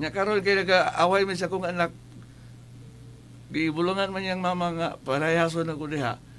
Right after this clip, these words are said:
Karong April siguro ka kutob hahawa na ka diri.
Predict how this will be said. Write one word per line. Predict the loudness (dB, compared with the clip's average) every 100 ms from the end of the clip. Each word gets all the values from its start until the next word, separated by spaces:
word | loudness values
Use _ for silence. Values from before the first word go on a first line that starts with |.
| -18 -6
Karong | -2 -2 0
April | 0 2
siguro | 2 2 2 2
ka | 2 0
kutob | -2 -2 0 0
hahawa | 0 0 0 0
na | -2 -4
ka |
diri. | -4 -4 -4 -8